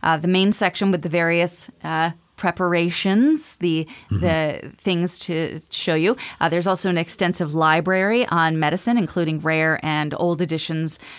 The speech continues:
Speaker 1: Uh, and then there's a memorial exhibition, uh, devoted to a medical specialist whose name was Luke. And, uh,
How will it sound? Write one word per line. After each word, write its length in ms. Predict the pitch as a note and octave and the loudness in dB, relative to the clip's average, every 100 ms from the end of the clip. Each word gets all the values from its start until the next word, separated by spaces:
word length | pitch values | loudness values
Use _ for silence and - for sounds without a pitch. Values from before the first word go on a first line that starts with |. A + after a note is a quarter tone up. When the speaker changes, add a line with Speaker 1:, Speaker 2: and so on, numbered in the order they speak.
| - - | -12 -2
Speaker 1:
Uh, 380 | E3+ D#3+ D3+ - | 2 4 2 2
and 160 | G3 | 2
then 200 | G3+ G3 | 4 4
there's 260 | G3 F#3 F#3+ | 4 2 0
a 340 | - E3+ E3+ E3 - - | 0 2 0 -2 -12 -2
memorial 640 | F#3+ A#3 C#4 A#3 E3+ D#3 - - | 2 4 4 4 4 2 0 -2
exhibition, 840 | F3+ D#3 E3+ E3+ D3+ E3+ D#3+ D#3+ - - - - | -2 -2 -4 -2 0 -2 0 -2 -6 -18 -10 -2
uh, 320 | D#3 D#3 C#3+ | 2 2 0
devoted 480 | D#3+ F#3+ F#3+ F#3+ E3+ | 0 2 2 2 0
to 460 | - F3+ E3 D#3+ - - F#3 | -2 0 2 0 -2 -6 -2
a 420 | E3 D#3 C#3 - - - | 2 2 0 -4 -12 -14
medical 420 | F3 G3 G#3 G#3+ E3 | 0 2 2 2 -4
specialist 720 | - D3+ - D#3 D3+ - F#3 - - D#3+ | -2 -2 -2 -2 -4 -6 -10 -12 -16 -4
whose 340 | F3 E3 D#3 | 0 0 0
name 220 | E3 D3+ | -2 0
was 160 | D#3 D3+ | -2 0
Luke. 340 | G3+ G3+ - - - - | 2 0 -4 -14 -20 -12
And, 480 | - E3 D#3 D#3 D3+ - | -2 0 2 0 -4 -4
uh, 300 | - - | -4 -2